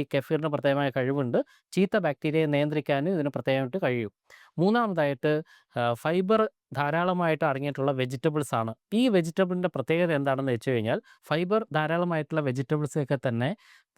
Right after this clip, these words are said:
ഏഹ്, ഈ പ്രീ ഫൈബർ ധാരാളമായിട്ടുണ്ട്. ഈ പ്രീ ഫൈബർ ആണ് നല്ല ബാക്ടീരിയയുടെ ഭക്ഷണം. അപ്പോൾ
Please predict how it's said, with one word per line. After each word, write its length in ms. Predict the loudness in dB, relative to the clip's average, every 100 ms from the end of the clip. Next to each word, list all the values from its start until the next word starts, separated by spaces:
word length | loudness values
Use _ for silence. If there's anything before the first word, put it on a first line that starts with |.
| -4
ഏഹ്, 260 | -2 -2 -4 -10 -2
ഈ 140 | 2 2 0 _ _
പ്രീ 140 | 0 0
ഫൈബർ 380 | 2 0 0 0
ധാരാളമായിട്ടുണ്ട്. 920 | -2 0 0 0 -2 -2 0 0 2 0 -6 _ _ 0
ഈ 100 | 2 2
പ്രീ 180 | 2 2
ഫൈബർ 400 | 2 0 0 0 2
ആണ് 240 | 2 0 -4 -2
നല്ല 280 | 0 2
ബാക്ടീരിയയുടെ 600 | 0 0 -2 -2 0 0 0
ഭക്ഷണം. 420 | -4 -4 -4 -6 -10 _ _
അപ്പോൾ 220 | -2 0